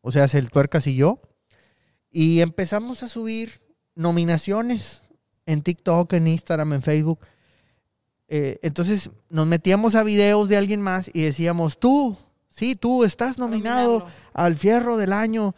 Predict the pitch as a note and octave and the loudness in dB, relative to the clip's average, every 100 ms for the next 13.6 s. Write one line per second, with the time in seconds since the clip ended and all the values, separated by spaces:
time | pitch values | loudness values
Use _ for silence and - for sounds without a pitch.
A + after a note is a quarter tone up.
0 | _ _ _ - D#3 D3+ D3+ D3+ C#3+ G3 | _ _ _ 0 2 4 4 2 2 2
1 | A3 G3+ F3+ F3 F3+ G3+ F#3 D#3+ C#3 E3 | 2 2 4 4 4 2 2 0 2 4
2 | F3+ E3+ E3 C#3+ C#3 D3+ D#3 C3 - A2 | 4 4 4 4 4 2 2 0 -2 -6
3 | - - - _ _ _ - _ - _ | -8 -18 -20 _ _ _ -20 _ -20 _
4 | _ - E3 G3 A#3 G#3+ A3 A3+ G#3+ - | _ -2 0 2 4 4 4 2 0 0
5 | F#3+ F3 C#3 C3 A#2+ B2 D3+ D3+ D3 C#3 | -2 -2 -4 -6 -8 -4 0 0 0 -2
6 | C#3 D#3 F3+ G#3 G3+ G#3+ G#3+ F3+ C3 B2+ | 0 0 0 -2 0 0 -4 -4 -6 -6
7 | B2 B2 B2+ D#3+ D#3 C#3+ E3 G#3 G#3+ E3 | -4 -2 2 2 2 4 2 2 0 -2
8 | C#3 D3 E3+ F3+ D#3 D3+ F3 G3 A3+ C4 | 0 0 0 -2 -2 -2 -2 -2 -2 0
9 | C4 A#3+ G#3+ F3 F3+ - C#3+ C3+ D3+ C#3 | 0 0 -4 0 0 0 -2 -2 -2 -2
10 | D3 - C#3+ B2 - A#2+ F3+ _ _ _ | -2 -4 -2 -2 -4 -8 -10 _ _ _
11 | _ _ _ _ _ _ _ _ _ _ | _ _ _ _ _ _ _ _ _ _
12 | _ _ _ _ C#3+ C3+ C#3 C#3 C3 D#3 | _ _ _ _ 0 0 2 0 0 -2
13 | F3 F#3+ E3 B2 G#2+ _ | -4 -6 -4 -4 -6 _